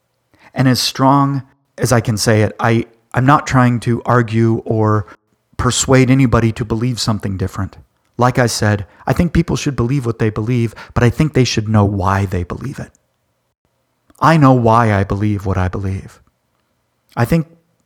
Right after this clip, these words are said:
people owe it to themselves, and they owe it to their God to do the same work.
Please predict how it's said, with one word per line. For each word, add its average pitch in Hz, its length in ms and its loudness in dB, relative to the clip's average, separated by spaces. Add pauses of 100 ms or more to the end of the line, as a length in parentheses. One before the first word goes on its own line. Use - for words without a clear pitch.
(220)
people 165 460 -2 (560)
owe 165 160 4
it 165 140 0
to 123 80 -8
themselves, 120 760 -4 (800)
and 165 220 2
they 156 160 4
owe 156 160 4
it 175 120 -2
to 147 100 -2
their 143 160 2
God 117 480 -2 (1300)
to 147 100 0
do 147 160 4
the 135 120 2
same 123 380 0
work. - 460 -2